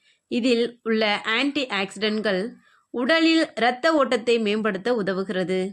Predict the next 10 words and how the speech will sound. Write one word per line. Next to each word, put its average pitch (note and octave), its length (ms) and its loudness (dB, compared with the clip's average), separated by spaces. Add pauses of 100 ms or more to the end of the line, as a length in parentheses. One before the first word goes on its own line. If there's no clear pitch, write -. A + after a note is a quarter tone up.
(560)
இதிலுள்ள C4+ 420 2 (400)
மெக்னீசியம் C4 800 0 (600)
பக்கவாதம் D4+ 760 2
மற்றும் A3+ 460 -2 (140)
மாரடைப்பு C#4+ 760 2
போன்ற G#3+ 320 0 (640)
இதய D#4+ 360 2
நோய்களின் C4+ 600 2
அபாயத்தை A3+ 600 2 (100)
குறைக்கிறது. F#3 640 -2